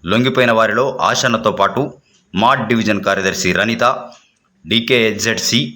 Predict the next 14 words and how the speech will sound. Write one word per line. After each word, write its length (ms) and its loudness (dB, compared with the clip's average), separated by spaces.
డీవీసీ 460 0
సభ్యులు 340 0
ఉన్నారు. 260 -2
లొంగిపోయిన 460 0
వారిలో 300 0
ఎక్కువ 240 0
మంది 320 2
మావోయిస్టు 540 2
పార్టీ 280 0
ఐదవ 300 2
బెటాలియన్కు 640 0
చెందిన 220 0
వారే 240 2
ఉన్నారు. 260 -6